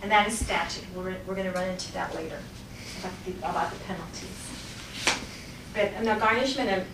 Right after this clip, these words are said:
and just up front, on a garnishment, there could be several hearings. Okay, they're not limited to just one. They can have several hearings during the garnishment.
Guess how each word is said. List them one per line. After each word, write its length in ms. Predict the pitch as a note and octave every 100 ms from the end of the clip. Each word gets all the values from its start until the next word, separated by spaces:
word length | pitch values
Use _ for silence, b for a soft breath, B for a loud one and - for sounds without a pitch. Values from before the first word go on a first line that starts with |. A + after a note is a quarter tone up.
| - -
and 180 | F#3 F#3
just 200 | F#3+ G#3+
up 100 | -
front, 400 | - G#3+ F3 - B B B -
on 60 | G3+
a 60 |
garnishment, 500 | G3+ A#3 C4+ D4 C4
there 100 | A#3
could 140 | G3+ F#3
be 80 | F3+
several 520 | - - G3 F#3 E3+ -
hearings. 580 | D#3+ D3 - - - - - - - -
Okay, 140 | - F#3
they're 120 | F#3
not 180 | F#3+ F#3+
limited 320 | F#3 F3 -
to 140 | -
just 300 | F3 F3 - E3
one. 220 | D#3 D3+ - - -
They 140 | - F#3
can 160 | F3+
have 100 | C#3+ - -
several 320 | F#3+ F3+ F#3+ F#3
hearings 360 | F3+ C#3+ C#3+
during 160 | - D3
the 80 | -
garnishment. 480 | - - - -